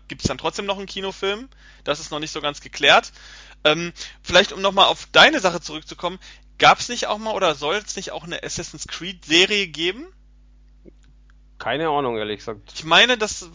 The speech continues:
Speaker 1: das auch mal im Gespräch war. Ob da nochmal was kommt, weiß man nicht. Vielleicht jetzt nach dem Film, der ja nicht so mega erfolgreich war im Kino, dass man da vielleicht wieder von Abstand nimmt. Ich weiß nicht. Auf jeden Fall, Videospielserien sind gerade durchaus, äh, ein Thema. Ähm,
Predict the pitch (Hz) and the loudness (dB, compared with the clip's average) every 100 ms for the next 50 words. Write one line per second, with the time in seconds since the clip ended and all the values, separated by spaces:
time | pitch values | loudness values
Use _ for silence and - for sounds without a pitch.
0 | 160 185 - 170 151 147 123 123 131 127 | -8 -8 -4 -4 -2 0 0 -2 -10 -12
1 | - 135 127 135 151 185 - - - 87 | -6 -6 -6 0 0 0 -6 -18 -20 -20
2 | - 143 147 160 151 139 - - 160 175 | -10 -6 -6 -6 -8 -8 -8 -10 -10 -12
3 | - 151 - 165 170 - 147 143 - 143 | -8 -8 -8 -14 -14 -8 -6 -6 -8 -8
4 | 147 139 - 160 165 151 143 139 156 165 | -10 -14 -12 -10 -6 -4 -2 -2 -4 -10
5 | 165 170 175 170 156 - 170 165 160 147 | -12 -8 -6 -4 -4 -6 -10 -10 -10 -8
6 | 151 156 - - - - 151 - 160 156 | -8 -8 -12 -20 -20 -20 -18 -16 -14 -14
7 | 147 - 139 143 143 - 143 - 151 147 | -14 -12 -6 -4 -4 -8 -10 -8 -8 -6
8 | 143 156 - 165 156 165 - - 202 170 | -6 -8 -6 -8 -10 -16 -18 -6 -2 6
9 | 156 156 143 139 180 - 175 175 - 143 | 6 6 0 -4 -2 2 2 2 -2 -12
10 | 185 214 - 180 160 170 170 165 151 - | -8 -6 -6 -8 -2 -2 -2 -6 -10 -4
11 | 127 135 143 139 131 143 123 127 - - | 2 2 0 -6 -10 -6 -6 -6 -10 -14
12 | 110 120 117 - - 131 135 123 101 - | -8 -6 -6 -10 -12 -10 -6 -6 -8 -16
13 | - - - - - 156 160 165 | -20 -20 -20 -6 2 2 2 -6